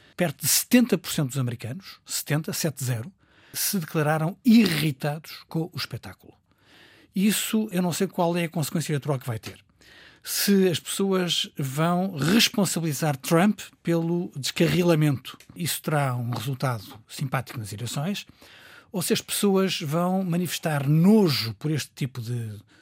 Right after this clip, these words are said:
falta de nível na política e não vão às urnas, dando espaço às minorias ativas.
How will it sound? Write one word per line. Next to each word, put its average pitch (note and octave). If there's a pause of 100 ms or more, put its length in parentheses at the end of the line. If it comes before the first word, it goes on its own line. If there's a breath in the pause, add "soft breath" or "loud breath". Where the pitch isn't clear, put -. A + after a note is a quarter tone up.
falta D#3
de C3+
nível B2+
na A#2
política C3+ (480 soft breath)
e D#3+
não D3+
vão C3+
às B2
urnas, D3 (500 soft breath)
dando D3+
espaço -
às C3
minorias C#3+
ativas. B2+